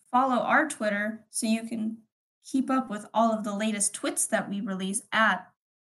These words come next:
a po-, at Podthing on Twitter. Or if you have things that you would like us to talk about, or if you have any questions for us or about things we've talked about,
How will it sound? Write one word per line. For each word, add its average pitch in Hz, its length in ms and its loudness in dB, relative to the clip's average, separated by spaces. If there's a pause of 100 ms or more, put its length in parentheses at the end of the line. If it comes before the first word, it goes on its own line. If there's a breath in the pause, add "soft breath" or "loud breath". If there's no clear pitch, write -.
a 233 60 -10
po-, 226 280 0 (460)
at 247 260 0 (180)
Podthing 254 600 2 (200)
on 220 200 0
Twitter. - 380 -2 (1080)
Or 285 500 2
if 226 160 -8
you 247 180 -2
have 220 420 -2 (160)
things 240 240 0
that 226 100 -8
you 226 120 -4
would 214 100 -4
like 214 220 -2
us 214 200 -6
to - 180 -20
talk 339 220 -8
about, 214 320 -8
or 262 240 -4
if 262 100 -10
you 240 120 -4
have 220 120 2
any 214 200 0
questions 220 580 -8 (140)
for 196 220 -2
us 220 280 4
or 202 380 -4
about - 420 0
things 226 240 2
we've 220 180 -2
talked 214 280 0
about, 226 320 4